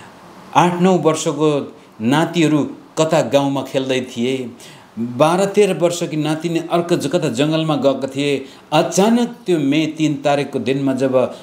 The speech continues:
बहुसङ्ख्यकले आक्रमण गरे, उनीहरूको घरमा आगो लाउँदाखेरि यो परिवार चारैतिर हरायो। तीन महिनापछि बल्ल बल्ल ती हराएका नातिहरू, नातिनीहरू, छोरीहरू र एउटा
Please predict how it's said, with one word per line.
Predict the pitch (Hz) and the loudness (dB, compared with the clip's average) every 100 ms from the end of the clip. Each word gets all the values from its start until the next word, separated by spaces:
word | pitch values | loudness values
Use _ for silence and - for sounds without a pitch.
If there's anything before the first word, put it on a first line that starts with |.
| - | -12
बहुसङ्ख्यकले | 101 135 151 - 156 175 196 196 175 165 - | 2 2 4 2 2 2 0 -2 -2 -2 -2
आक्रमण | 135 135 156 151 | -4 -2 0 2
गरे, | 131 139 143 | 2 2 0
उनीहरूको | 139 135 120 120 | 0 -2 0 -2
घरमा | 90 - 160 165 156 | -4 -4 -2 0 -2
आगो | 123 131 131 | 2 2 2
लाउँदाखेरि | 123 117 117 123 123 117 - - - | 2 2 0 0 -2 -2 -8 -8 2
यो | 175 | 2
परिवार | 175 170 180 180 160 - | 4 2 4 2 0 -2
चारैतिर | 180 196 220 - 190 | -2 0 0 0 -2
हरायो। | 131 147 165 135 - - - - - - | -2 -6 -6 -8 -14 -20 -20 -20 -20 -6
तीन | 196 240 269 254 | 2 4 4 4
महिनापछि | 220 214 214 196 175 165 156 | 2 2 2 0 -2 -2 -4
बल्ल | 120 175 214 202 190 | -2 -2 -2 -6 -6
बल्ल | 131 139 131 127 | -2 0 2 0
ती | - 127 110 - - - - - | 0 -2 -2 -6 -18 -20 -8 2
हराएका | 143 202 208 - 160 | 4 4 0 -2 -2
नातिहरू, | 117 123 139 135 120 123 120 | 0 0 -2 -2 -2 0 0
नातिनीहरू, | 113 123 139 135 117 117 120 113 - - - | 0 -2 -4 -2 0 2 0 -2 -8 -12 -2
छोरीहरू | 143 143 135 117 127 120 113 - - | 2 4 4 2 0 -2 -4 -10 0
र | 131 135 120 - - - - - - - 170 | 2 4 0 -6 -18 -20 -20 -20 -20 0 4
एउटा | 196 196 170 117 | 4 4 2 0